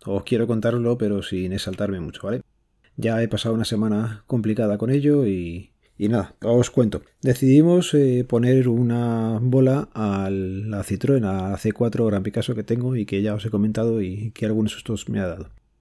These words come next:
Los niños son mayores, las bicicletas ya no son tan pequeñas y es necesario,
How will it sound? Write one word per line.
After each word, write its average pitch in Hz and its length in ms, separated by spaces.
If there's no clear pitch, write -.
Los 98 280
niños 110 340
son 107 260
mayores, 123 380
las 131 140
bicicletas 104 440
ya 107 120
no 107 100
son 104 320
tan 107 160
pequeñas 147 560
y 92 380
es 120 160
necesario, 127 540